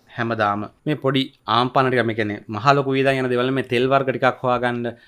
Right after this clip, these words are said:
වෙනවා. ඉතින් මේ සඳහා මේ සුවඳ කුඩු මිශ්‍රණයකුත් සකසා ගත යුතුයි. මම ඒ දේට අවශ්‍ය කරන ඖෂධ ටිකක් කියන්න. මේ වසර පුරාම මේ සුවඳුන් කුඩු වලින්,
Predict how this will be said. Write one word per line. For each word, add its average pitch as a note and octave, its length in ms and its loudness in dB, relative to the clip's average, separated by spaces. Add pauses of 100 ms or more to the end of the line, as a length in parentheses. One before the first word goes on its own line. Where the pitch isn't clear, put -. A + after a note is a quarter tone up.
(180)
වෙනවා. A#2+ 360 0 (220)
ඉතින් E3+ 180 2
මේ D3 160 2
සඳහා E3+ 400 2
මේ C3 180 0 (280)
සුවඳ D#3 420 2
කුඩු F3 240 4 (140)
මිශ්‍රණයකුත් D3+ 540 0
සකසා C#3 400 4
ගත C3 200 2
යුතුයි. C3 400 0
මම B2+ 220 -2
ඒ B2 180 2
දේට C#3+ 220 -2
අවශ්‍ය C3+ 320 2
කරන C#3 200 0 (600)
ඖෂධ C3 360 0
ටිකක් B2 300 0
කියන්න. C#3+ 320 2 (240)
මේ B2+ 340 0
වසර A#2 320 4
පුරාම D3 380 4
මේ D3+ 200 0
සුවඳුන් C#3 460 0
කුඩු C#3+ 220 2
වලින්, C#3 240 2